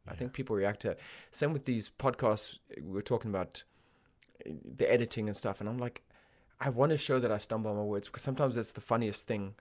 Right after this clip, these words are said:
Speaker 1: I've done in the podcast.
Speaker 2: Mm-hmm.
Speaker 1: You know, even with the Instagram story, it shows that you're not on all the time. You know, I think I explained this before with Superman. They had to write kryptonite into the story because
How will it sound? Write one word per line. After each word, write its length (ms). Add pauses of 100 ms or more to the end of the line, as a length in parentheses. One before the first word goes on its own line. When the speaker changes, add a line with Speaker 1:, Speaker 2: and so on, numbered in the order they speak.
Speaker 1:
I've 140
done 180
in 100
the 60
podcast. 600 (100)
Speaker 2:
Mm-hmm. 320
Speaker 1:
You 80
know, 260
even 220
with 100
the 60
Instagram 420
story, 340 (500)
it 120
shows 320
that 160
you're 120
not 320
on 260
all 180
the 100
time. 480
You 120
know, 160 (180)
I 60
think 260
I 100
explained 340
this 80
before 420 (560)
with 120
Superman. 600
They 100
had 300
to 320 (600)
write 360
kryptonite 540
into 280
the 80
story 320
because 360